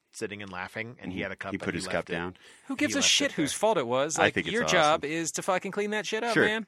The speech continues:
Speaker 1: Yeah.
Speaker 2: That's what the grip does, right? Or the best boy, or whatever
Speaker 1: I don't
Speaker 2: the
Speaker 1: know,
Speaker 2: fuck.
Speaker 1: somebody does it.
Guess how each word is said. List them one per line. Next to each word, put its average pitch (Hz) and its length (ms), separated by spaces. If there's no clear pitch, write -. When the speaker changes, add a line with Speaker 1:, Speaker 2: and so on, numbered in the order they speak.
Speaker 1:
Yeah. 90 120
Speaker 2:
That's 127 200
what 139 120
the 139 80
grip 135 300
does, 92 240
right? 110 180
Or 104 60
the 87 80
best 95 280
boy, 104 300
or 85 80
whatever 95 220
Speaker 1:
I - 20
don't 110 80
Speaker 2:
the - 80
Speaker 1:
know, 110 80
Speaker 2:
fuck. 117 40
Speaker 1:
somebody 110 300
does 80 220
it. 90 100